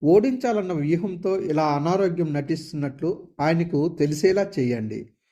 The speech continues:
ఇందుకు మీరు రోజు అంతఃపురంలో విందు వినోదాలతో మునిగి తేలుతున్నట్లు నీలి వార్తలు ప్రచారం చేయించండి. అయితే యుద్ధానికి మాత్రం తమరు అన్ని సన్నాహాలు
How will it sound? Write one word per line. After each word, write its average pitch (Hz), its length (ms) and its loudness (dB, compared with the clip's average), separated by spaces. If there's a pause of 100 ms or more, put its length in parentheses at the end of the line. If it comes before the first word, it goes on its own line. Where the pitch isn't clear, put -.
(440)
ఇందుకు 254 300 2
మీరు 185 260 2
రోజు 185 540 2
అంతఃపురంలో 165 960 -2
విందు 175 300 0
వినోదాలతో 175 680 0
మునిగి 156 320 0
తేలుతున్నట్లు 143 880 -4 (560)
నీలి 240 280 4
వార్తలు 180 440 0
ప్రచారం 180 720 -2
చేయించండి. 113 640 -2 (720)
అయితే 240 360 4
యుద్ధానికి 180 420 0
మాత్రం 170 480 -4
తమరు 151 600 -4
అన్ని 170 280 0
సన్నాహాలు 175 680 2